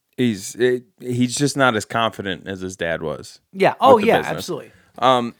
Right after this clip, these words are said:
Speaker 1: so
Speaker 2: He's
Speaker 1: it
Speaker 2: not, he's not a speaker either. Like, he can't give a speech to save his life.
Speaker 1: No, he very much seems like a sort of an introverted kind of
Speaker 2: Yep.
Speaker 1: guy.
Speaker 2: Like, depend-,
Speaker 1: Um,
Speaker 2: depends on his sister for that, and she's always late for everything. So
Speaker 1: <laughs> Right.
Speaker 2: yeah.
Speaker 1: And always preoccupied with other things.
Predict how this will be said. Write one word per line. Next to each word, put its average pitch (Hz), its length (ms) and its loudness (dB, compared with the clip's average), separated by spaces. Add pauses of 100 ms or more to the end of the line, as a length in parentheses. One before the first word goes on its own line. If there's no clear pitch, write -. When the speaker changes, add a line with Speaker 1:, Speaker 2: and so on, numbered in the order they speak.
Speaker 1:
so 170 280 6
Speaker 2:
He's 220 120 2
Speaker 1:
it 190 40 6
Speaker 2:
not, 214 200 4
he's 170 220 -4
not 202 140 0
a 151 40 -4
speaker 127 600 -10
either. 113 340 -12
Like, 113 160 -12
he 156 120 -8
can't 156 320 -8 (320)
give 131 380 -4
a 117 60 -14
speech - 680 -12
to 123 80 -20
save 113 240 -14
his 107 160 -20
life. - 120 -12
Speaker 1:
No, 117 420 6
he 98 120 2
very 110 340 2
much 101 280 0
seems 95 320 -6
like 90 200 -6
a 85 500 -6
sort 95 260 -6
of 82 60 -6
an 82 140 -6
introverted 85 600 -8
kind 87 220 -10
of 110 100 -8
Speaker 2:
Yep. - 20 -
Speaker 1:
guy. 82 240 -12 (240)
Speaker 2:
Like, 120 200 -18
depend-, - 60 -4
Speaker 1:
Um, 123 400 4
Speaker 2:
depends 143 320 -8
on 135 80 -4
his 123 100 -10
sister - 280 -14
for 120 120 -16
that, 123 160 -6
and 151 140 -12
she's 185 200 -8
always 170 200 -4
late 208 240 -4
for 147 100 -4
everything. 131 460 -2
So 117 520 0
Speaker 1:
<laughs> - 40 -14
Right. 120 380 0 (220)
Speaker 2:
yeah. - 120 -12
Speaker 1:
And 107 320 4
always 107 340 2
preoccupied 101 800 0
with 90 140 -8
other 87 220 -4
things. 87 340 -6